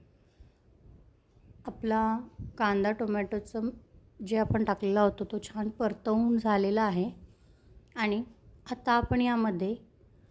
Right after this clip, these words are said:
आलं, लसूण आणि कोथिंबीर याची पेस्ट टाकणार आहोत, दोन चमचे. मी ही पेस्ट पण घरीच बनवते, मी रेडीमेड पेस्ट नाही घेत.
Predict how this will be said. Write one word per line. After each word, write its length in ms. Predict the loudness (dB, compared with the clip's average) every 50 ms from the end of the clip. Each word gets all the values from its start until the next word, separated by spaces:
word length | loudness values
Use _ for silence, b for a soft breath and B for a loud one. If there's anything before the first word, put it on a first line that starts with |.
| b b b b -12 -4 0
आलं, 320 | 2 4 4 4 2 2
लसूण 460 | 0 0 -2 -2 -4 -4 -4 -4 -4 -4 -6 -6 -4
आणि 120 | -2 -2
कोथिंबीर 720 | 0 0 -2 -2 -2 0 2 4 4 4 4 2 0 -6 -10 -10 -10 -14 _ _ -18 -10 -6
याची 300 | -4 -4 -4 -4 -6 -6
पेस्ट 380 | -4 -2 -2 -2 -2 -4 -8 -16 -14 -6 -4
टाकणार 340 | -4 -2 0 0 0 2 2
आहोत, 180 | 2 2 2 2
दोन 320 | 4 6 6 6 6 4
चमचे. 520 | 4 4 4 4 4 2 0 -4 -6 -6 -8 -12 -18 -20 _ -20 -20 -20 _ _ -20 b b b b b b b
मी 140 | -2 0 2
ही 120 | 2 2 2
पेस्ट 380 | 2 0 0 -2 -2 -4 2 2
पण 160 | 4 4 6
घरीच 300 | 6 6 6 4 4 2
बनवते, 500 | 2 2 4 4 2 2 0 -4 -6 -6 -8 -12 -14 _ -4
मी 120 | -2 -2
रेडीमेड 360 | 0 0 0 0 0 -2 -2 -4
पेस्ट 400 | -6 -4 -6 -4 -4 -6 -2 2
नाही 260 | 2 4 4 4 4 2
घेत. 260 | 2 0 0 -2